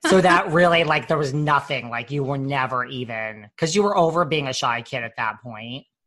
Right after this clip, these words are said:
Speaker 2: At that point, I was definitely not shy, but no, I just, I, I was a freshman. The kids who they were really focusing on were older, were juniors, seniors. So it didn't even feel right.
Speaker 1: Well, now, before we get to the actual cast, so, I mean, listen, it was, like,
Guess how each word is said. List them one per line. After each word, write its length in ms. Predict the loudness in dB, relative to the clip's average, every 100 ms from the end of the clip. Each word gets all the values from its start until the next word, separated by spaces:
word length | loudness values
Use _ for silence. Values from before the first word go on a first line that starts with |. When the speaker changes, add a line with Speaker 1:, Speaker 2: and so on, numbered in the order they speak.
| _ -2
Speaker 2:
At 140 | 0
that 220 | 0 0 -2
point, 220 | -2 0
I 160 | -2
was 100 | -2
definitely 280 | -6 -4 -2
not 180 | -2 -2
shy, 320 | 0 0 0
but 160 | -2 -4
no, 260 | 0 2 2 2
I 160 | 0 -2
just, 220 | -6 -12
I, 120 | -14 -14 -18 _ _ _
I 100 | -4
was 160 | -2 -6
a 40 | -10 -2
freshman. 800 | -2 -2 -8 -6 -4 -4 -6 -8
The 140 | -10 -10
kids 380 | -8 -8 -8 -8
who 100 | -8
they 160 | -6
were 200 | -4 -4
really 300 | -4 -6 -6
focusing 420 | -8 -10 -10 -8
on 160 | -6 -4
were 200 | -4 -6 -6
older, 520 | -6 -6 -6 -2 -2
were 180 | -2 -6
juniors, 1120 | -8 -10 -10 -12 -14 _ -14 -12 -8 -8 -10
seniors. 540 | -14 -16 -14 -12 -10 -6
So 140 | -8 -10 -20 -12
it 120 | -6
didn't 180 | -4 -4
even 340 | -6 -6 -8 -10
feel 920 | -8 -2 0 2 2 0 -2 -4 -8 -2
right. 180 | -2 -2 -8 _ _ _ _ _ _ _ _ _ _ _ _
Speaker 1:
Well, 200 | -2 2
now, 160 | 4 2
before 340 | 0 0 2
we 80 | 2
get 200 | 2 0
to 80 | 0
the 80 | -2
actual 400 | -2 -2 -6 -8
cast, 500 | -6 -2 0 0 -4
so, 120 | -2
I 80 | 0
mean, 180 | 0 0
listen, 280 | -2 -4 -4
it 180 | -6 -6
was, 200 | -8 -4
like, 180 | -6